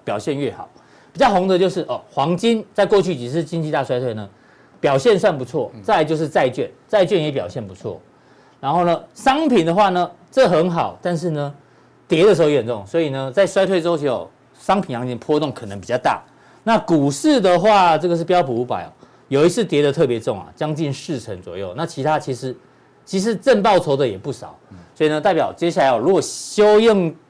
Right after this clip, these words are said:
Speaker 1: 登短应，这个波动这么大，其实行情是不好操作，因为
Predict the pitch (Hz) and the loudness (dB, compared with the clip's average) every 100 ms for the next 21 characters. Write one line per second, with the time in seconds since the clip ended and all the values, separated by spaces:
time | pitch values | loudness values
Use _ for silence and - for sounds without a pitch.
0 | - 196 196 196 151 101 110 117 - _ | -2 0 0 -2 -2 -2 -4 -6 -12 _
1 | _ - - 220 220 240 240 240 220 202 | _ -14 -4 -2 2 4 6 6 4 4
2 | 180 117 - 180 185 143 151 143 151 143 | 2 0 -2 -2 0 -4 -4 -4 -4 -6
3 | - 190 156 104 95 113 127 170 175 | -6 -4 -4 -4 -4 -4 -2 -2 -4